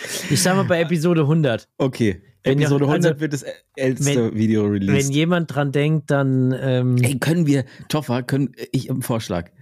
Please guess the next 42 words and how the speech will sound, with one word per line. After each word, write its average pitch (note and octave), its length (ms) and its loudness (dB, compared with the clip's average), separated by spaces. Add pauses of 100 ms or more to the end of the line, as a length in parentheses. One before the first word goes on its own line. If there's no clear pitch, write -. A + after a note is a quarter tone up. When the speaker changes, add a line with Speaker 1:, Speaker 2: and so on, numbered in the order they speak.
(380)
Speaker 2:
Auf A#2+ 160 -4
deinem C#3+ 280 0
YouTube-Kanal, G2+ 680 -2
wir G#2 100 0
machen A#2 200 2
eine A2 80 0
Live-Premiere G2 840 -2
von G2 200 -4
dem, F#2+ 280 0
äh, F#2+ 240 -4
Elster-Video F#2+ 500 -4
zur A2 200 -2
hundertsten A#2+ 420 0
Folge. F#2+ 440 -4 (160)
Speaker 1:
Na, A2+ 160 -2
so, A#2 220 -2
Speaker 2:
Und D#3+ 80 4
dann G#3+ 80 4
schauen C3 200 0
wir D3 40 0
das, C3+ 160 -4 (320)
Speaker 1:
so B2+ 220 0
Speaker 2:
dann C#3+ 100 2
schauen D3+ 140 0
wir D#3+ 40 0
Speaker 1:
krass C#3+ 120 2
Speaker 2:
das - 80 -6
Speaker 1:
ist C3+ 80 -2
Speaker 2:
alles E3 180 2
Speaker 1:
das - 60 -4
ja A#2 120 0
auch A2 40 0
Speaker 2:
alle A2 160 2
Speaker 1:
nicht. C#3 80 0
Speaker 2:
gemeinsam C3 320 0
an. A2+ 180 0
Doch, B2+ 220 -4
doch, A2+ 220 -6
doch, F#2+ 200 -8
das - 200 -10
ist - 60 -16
gut. G#2+ 280 -6